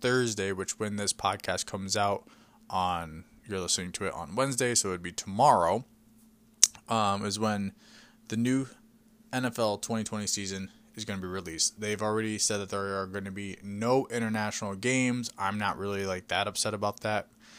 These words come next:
Could really care less about the London games or the Mexico City games. Like, I mean, it, it's kinda cool, but not enough to, like, throw me out of bed and run to the nearest T V. So, you know, again, I can personally take it or leave it.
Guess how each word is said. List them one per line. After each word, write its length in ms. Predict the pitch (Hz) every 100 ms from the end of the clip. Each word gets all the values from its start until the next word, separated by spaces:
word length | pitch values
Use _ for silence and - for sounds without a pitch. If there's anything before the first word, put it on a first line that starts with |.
| - -
Could 100 | 127
really 240 | 131 117
care 240 | - 107 101
less 220 | 95 -
about 160 | 98
the 80 | -
London 360 | 95 95 101 98
games 400 | 98 98 98 95
or 180 | 95 90
the 280 | 90 87 - - - - -
Mexico 400 | 107 - - 98
City 300 | - 101 98
games. 560 | 98 101 98 95 95
Like, 200 | 92 87 - - - - -
I 60 |
mean, 160 | 113 113
it, 140 | 117 -
it's 200 | 131 -
kinda 400 | - 107 123 127
cool, 400 | - 143 143 139
but 340 | 120 104 98
not 240 | 113 117 110
enough 220 | 107 -
to, 160 | 104
like, 240 | 95 95 - - - - - - -
throw 380 | - 120 110
me 120 | 107 104
out 160 | 101
of 120 | 98
bed 240 | 92 98 95
and 280 | 92 90 95
run 180 | 101 95
to 80 |
the 80 | 92
nearest 320 | 92 90 82
T 180 | - 101
V. 380 | 92 101 92 - - - -
So, 460 | - 104 90 87 - - - - - - - - -
you 100 | 104
know, 100 | 90
again, 280 | 98 98 87 - -
I 160 | 123 120
can 140 | 110
personally 360 | 107 98 95 -
take 240 | 110 92
it 20 |
or 140 | 92 85
leave 240 | 98 87
it. 160 | 82